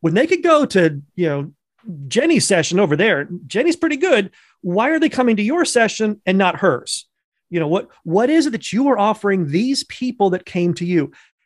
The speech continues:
And once you clarify that, now I'm looking as far back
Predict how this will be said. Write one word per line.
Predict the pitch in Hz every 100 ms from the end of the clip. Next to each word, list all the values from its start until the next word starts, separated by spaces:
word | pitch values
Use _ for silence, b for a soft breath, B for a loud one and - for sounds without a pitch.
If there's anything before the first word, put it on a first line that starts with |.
| _
And | 185 190 - _ _
once | 240 151 247 330 -
you | 339
clarify | - 254 226 208 - 180 160 147
that, | 127 180 285 147 139 - _ _ _ _ _
now | 165 165 185 277 349
I'm | 302 185
looking | 185 185 196 -
as | 180
far | - _ 208 233
back | 196 196 196